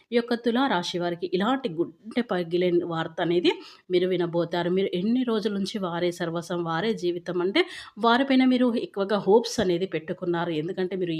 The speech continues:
ఏది చేసినా కూడా వారితో ముందుగా మీరు చెప్పుకోవడం, ఇలాంటివి కూడా చాలా కూడా చేశారు. కానీ వారు మీ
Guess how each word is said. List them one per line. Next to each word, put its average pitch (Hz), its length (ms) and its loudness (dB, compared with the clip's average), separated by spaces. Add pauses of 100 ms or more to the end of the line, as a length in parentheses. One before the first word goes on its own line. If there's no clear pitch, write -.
ఏది 202 260 0 (100)
చేసినా 180 340 0
కూడా 226 200 4 (420)
వారితో 254 400 2
ముందుగా 196 440 0
మీరు 180 200 2
చెప్పుకోవడం, 175 560 -2
ఇలాంటివి 196 420 -2
కూడా 208 200 -6
చాలా 190 340 -4
కూడా 196 240 -4
చేశారు. 156 560 -4 (420)
కానీ 247 300 4 (120)
వారు 190 360 0
మీ 180 180 6